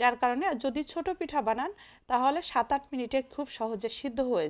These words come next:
যাবে। এখন আমি স্ট্রেনারটা নামিয়ে একটু ঠান্ডা করে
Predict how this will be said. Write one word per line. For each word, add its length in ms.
যাবে। 220
এখন 220
আমি 160
স্ট্রেনারটা 540
নামিয়ে 380
একটু 160
ঠান্ডা 280
করে 180